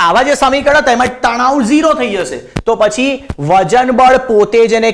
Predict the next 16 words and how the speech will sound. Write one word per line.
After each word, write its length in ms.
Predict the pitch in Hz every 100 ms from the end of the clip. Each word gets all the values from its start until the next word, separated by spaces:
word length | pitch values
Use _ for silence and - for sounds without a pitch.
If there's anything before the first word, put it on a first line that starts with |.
| 220
કેન્દ્રગામી 520 | 208 214 208 202 202
બળ, 100 | 175 175
આનું 280 | 170 185 214
જે 80 | 240 185 170
weight 260 | 214 240 262
હશે 140 | 214 170 165
એમ 140 | 165 147 180
જી, 180 | 185 131 - _ - 156
એ 20 | 175
જ 100 | 175 170
એને 140 | 180 185
કેન્દ્ર 320 | 180 180 185 185
સાથે 200 | 185 185 190
બાંધી 300 | 185 175 190
રાખતું 320 | 185 - 208 196
હશે. 200 | -